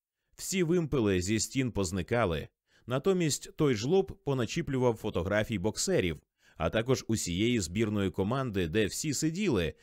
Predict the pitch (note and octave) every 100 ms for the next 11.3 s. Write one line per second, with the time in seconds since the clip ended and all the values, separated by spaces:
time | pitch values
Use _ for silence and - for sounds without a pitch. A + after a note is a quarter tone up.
0 | - - D#3 C3 G#2+ A2 C3+ F#3 F3 E3
1 | D3+ G#2 G#2+ F#2+ A#2+ A#2+ B2+ G2 E2+ F#2
2 | E2+ F#2+ - F3+ - E2 - _ _ _
3 | _ - G2+ A2 G2 F#2 D3 G#3 E3 -
4 | G2+ F#2+ C#3+ B2+ A2+ G2 F2+ F2 - F#2
5 | - - E2+ - - _ _ _ _ _
6 | - F3+ A3+ A3 F#3 B2 D#3 D#3+ - C3
7 | B2+ F3+ - G#2+ F#2 F2+ F#2+ E2+ E2 C#2+
8 | - _ _ _ F2 E2+ B2+ F#3+ - -
9 | C#3 A2+ G#2+ G#2+ F2+ F2 E2 C3 D3+ -
10 | A2 - F#2+ F#2+ G2 G#2 G#2+ C#3+ - G#3
11 | F2+ D#2 -